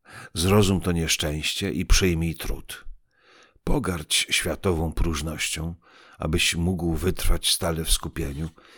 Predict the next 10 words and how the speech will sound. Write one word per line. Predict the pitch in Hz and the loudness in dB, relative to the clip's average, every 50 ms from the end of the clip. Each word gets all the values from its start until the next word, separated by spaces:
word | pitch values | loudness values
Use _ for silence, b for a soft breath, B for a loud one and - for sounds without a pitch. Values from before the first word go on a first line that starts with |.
| B B B B | B B B B
i | 90 85 | -2 0
nie | 92 98 98 | 2 2 4
osłabnąć | 101 92 - - 92 85 73 65 62 71 76 78 78 - | 4 4 4 2 2 0 -2 -4 -8 -8 -8 -6 -6 -6
w | - | -6
tej | - - 80 82 78 | -6 -6 -6 -6 -6
woli. | - 69 - - - - - - _ _ _ _ _ _ _ _ B B B B B B B B B B B | -8 -10 -12 -14 -16 -16 -20 -20 _ _ _ _ _ _ _ _ B B B B B B B B B B B
Rozpamiętuj | 78 90 87 - - 101 90 98 104 110 92 87 80 73 | 0 0 0 2 2 2 4 4 4 4 4 2 0 -2
także | 73 78 76 73 73 82 78 | -2 -4 -4 -4 -4 -4 -2
los | 80 85 82 - - - | -2 -2 -2 -2 -4 -4
tych, | - 87 92 87 - - | -4 -4 -4 -6 -8 -12